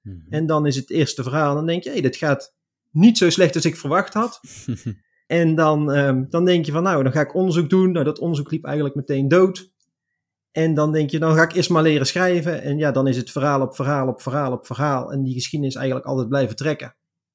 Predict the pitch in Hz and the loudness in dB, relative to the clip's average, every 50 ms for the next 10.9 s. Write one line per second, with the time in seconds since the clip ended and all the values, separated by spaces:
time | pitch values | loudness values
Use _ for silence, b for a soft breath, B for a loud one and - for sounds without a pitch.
0 | _ _ _ _ _ _ - 143 139 - 165 160 143 143 156 151 143 139 131 - | _ _ _ _ _ _ -6 -4 -2 0 2 2 2 2 2 2 0 0 0 0
1 | 170 151 143 139 143 143 143 139 - - 135 127 131 131 156 160 151 131 143 143 | 0 0 2 2 2 2 0 0 -2 -2 -2 -2 0 0 2 2 2 0 0 0
2 | 143 139 139 135 135 139 127 - 139 131 127 - _ _ - 147 147 143 143 - | 0 0 0 -2 -2 -4 -4 -2 -2 -4 -4 -6 _ _ -6 -6 -4 -4 -4 -4
3 | 151 143 147 170 175 151 120 - - _ _ _ _ _ _ - 143 135 - - | -4 -2 0 2 2 2 0 -2 -6 _ _ _ _ _ _ -8 -8 -6 -4 -2
4 | 185 165 151 139 139 - 139 - - 175 165 143 131 - - - - _ _ _ | 0 0 0 -2 -4 -6 -6 -2 0 2 2 2 0 -2 -4 -10 -14 _ _ _
5 | _ _ _ _ _ _ - 156 160 156 147 - 156 147 151 143 147 151 147 151 | _ _ _ _ _ _ -2 2 2 2 2 0 0 0 2 2 2 2 0 0
6 | 147 131 135 127 127 135 135 127 - - 147 - - 127 117 123 120 185 180 180 | 0 0 0 0 2 2 0 0 0 -2 -4 -2 -2 -4 -4 -2 0 0 0 0
7 | - - 165 147 156 160 156 151 147 147 127 127 123 120 120 120 123 117 - 151 | -2 -2 -2 0 2 2 2 2 0 0 -2 -2 -2 -2 -2 -2 -4 -4 -2 -2
8 | 175 170 165 151 147 147 135 147 147 139 131 123 127 139 143 139 139 127 127 131 | 0 0 2 2 0 0 -2 -2 -2 -2 -2 0 0 0 0 0 0 -2 -2 -2
9 | 131 135 127 127 131 127 - _ - 151 147 139 131 - - 143 131 123 - 135 | -4 -4 -6 -6 -8 -10 -12 _ -6 -4 -2 -2 -2 -2 -2 -2 -2 -2 -2 -2
10 | 120 120 143 131 120 135 139 160 170 180 170 - - - - _ _ | 0 2 2 4 4 4 6 6 4 4 2 0 -2 -4 -8 _ _